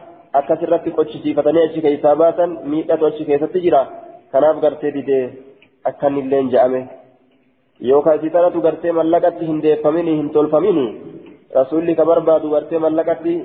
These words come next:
deebi-, mallaqa gartee kennuudha barbaada. Isin tun akka baafamtee hin jirti, mallaqatti hin deeffamne. Kanaafuu waan duudaa taatee jirtuuf jecha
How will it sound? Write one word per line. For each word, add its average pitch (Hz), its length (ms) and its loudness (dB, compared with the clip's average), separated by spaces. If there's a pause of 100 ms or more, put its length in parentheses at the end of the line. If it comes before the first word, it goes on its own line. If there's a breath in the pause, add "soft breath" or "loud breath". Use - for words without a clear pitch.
(680)
deebi-, 139 280 2
mallaqa 156 380 0
gartee 160 360 0
kennuudha 165 380 0
barbaada. 147 540 2
Isin 165 260 -6
tun 160 140 -2
akka 143 240 0
baafamtee 160 460 0
hin 160 80 -6
jirti, 151 200 -6
mallaqatti 151 440 0
hin 143 120 -6
deeffamne. 151 460 0 (520)
Kanaafuu 147 500 2 (480)
waan 156 360 2
duudaa 156 300 0
taatee 156 300 -2
jirtuuf 151 340 -10
jecha 165 300 0